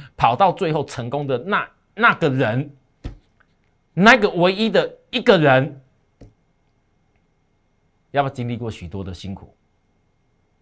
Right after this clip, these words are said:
进而达到成功跟坚持？我相信大家都知道，大家都知道做人的所有的一个基础的概念。但为什么来，你们来到股票市场，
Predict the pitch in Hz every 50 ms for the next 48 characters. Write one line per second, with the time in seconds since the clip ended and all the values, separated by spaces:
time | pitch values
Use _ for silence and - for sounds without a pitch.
0 | _ _ _ _ _ _ _ _ _ _ - 160 135 113 98 95 - 82 92 98
1 | 101 98 - 85 85 82 92 90 90 90 85 90 82 80 80 - - _ _ _
2 | _ _ _ _ _ _ _ _ _ _ _ _ _ _ _ _ - 90 - 117
3 | 110 - - 110 95 92 87 90 85 - - 76 - 85 76 _ _ _ _ _
4 | _ _ _ _ _ _ _ _ _ _ _ _ _ _ _ _ _ _ _ -
5 | - 131 139 135 131 127 - 120 117 127 107 - - 139 110 92 90 87 87 -
6 | - 107 107 107 87 87 82 69 95 92 98 85 - 101 101 - 92 82 78 73
7 | 90 85 82 85 80 78 _ _ _ _ _ _ _ _ _ _ _ _ _ _
8 | _ - 123 135 151 160 143 - 101 90 90 95 98 104 - - 107 98 98 101
9 | 107 123 117 - 82 80 101 101 92 - - 98 82 - 65